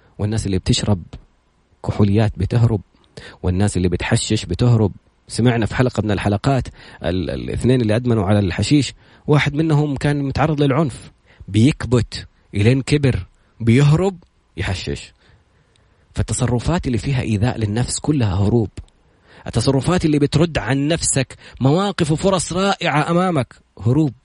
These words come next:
بتكتم، بتكتم، بتكتم مشاعر حتنفجر. أرجوك تنفس. في الفقرة القادمة إن شاء الله حناخذ تمرين الورقة والقلم،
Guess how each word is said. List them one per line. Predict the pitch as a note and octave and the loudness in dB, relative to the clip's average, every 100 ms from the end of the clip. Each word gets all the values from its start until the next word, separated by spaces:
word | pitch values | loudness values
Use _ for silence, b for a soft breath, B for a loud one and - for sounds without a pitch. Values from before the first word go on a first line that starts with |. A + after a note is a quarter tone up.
| _ _ _ _ _ - | _ _ _ _ _ -8
بتكتم، | G2+ - - - G#2+ | -4 -4 -4 -6 -6
بتكتم، | F#2+ D3+ - B2+ A#2 | -4 -6 -4 -6 -4
بتكتم | A#2 D#3+ - B2+ | -4 -4 -2 -2
مشاعر | A#2 D3+ C3 | -2 -2 -2
حتنفجر. | - B2+ C3 B2 D#3+ D#3+ C#3 B2 | -4 -2 -2 -2 -2 0 -2 -2
أرجوك | A2+ A2 F#3 A#3+ - - _ b b b b b b b b b - | -4 2 2 2 -6 -18 _ b b b b b b b b b -4
تنفس. | G2+ F#2+ - - - - - | -2 0 -4 -10 -10 -14 -10
في | |
الفقرة | F2+ A#2 - | -4 -2 -2
القادمة | F#2 A2+ G#2+ G2 | -4 -2 -2 -2
إن | |
شاء | G2 A#2+ | -2 -2
الله | C3 D3 D3+ _ _ _ _ _ _ _ _ _ _ - | 0 0 -4 _ _ _ _ _ _ _ _ _ _ -12
حناخذ | - A2 G#2+ | -2 0 0
تمرين | - F#2 F#2 G#2+ | 0 2 2 2
الورقة | F#2 F#2+ G#2+ - | 2 2 0 -2
والقلم، | E2+ - C2 C2 | -4 -2 -6 -6